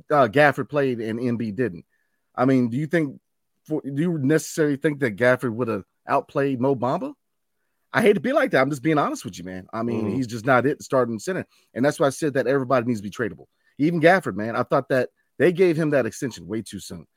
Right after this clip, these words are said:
Speaker 1: It's like Wes Unseld got that option way too early. You know, they, they, you know, they need to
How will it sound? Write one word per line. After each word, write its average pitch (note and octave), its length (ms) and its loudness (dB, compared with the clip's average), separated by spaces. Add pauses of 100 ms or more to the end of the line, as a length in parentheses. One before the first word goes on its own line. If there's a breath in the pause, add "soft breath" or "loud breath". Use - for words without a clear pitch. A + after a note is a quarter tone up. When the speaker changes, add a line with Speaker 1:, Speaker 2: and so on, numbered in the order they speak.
(200)
Speaker 1:
It's G#2+ 100 -4
like A2 120 0
Wes B2 180 0
Unseld A#2+ 340 -2
got A2+ 160 -4
that A2+ 120 -4
option F#2+ 380 -8
way A#2 180 -4
too A#2 200 -10
early. F2+ 200 -8 (340)
You A#2 60 -8
know, A#2 100 0
they, C3+ 160 2
they, B2+ 140 -2
you A2+ 140 -4 (500)
know, A#2+ 160 -2
they B2+ 120 2
need D3+ 160 0
to C#3+ 220 0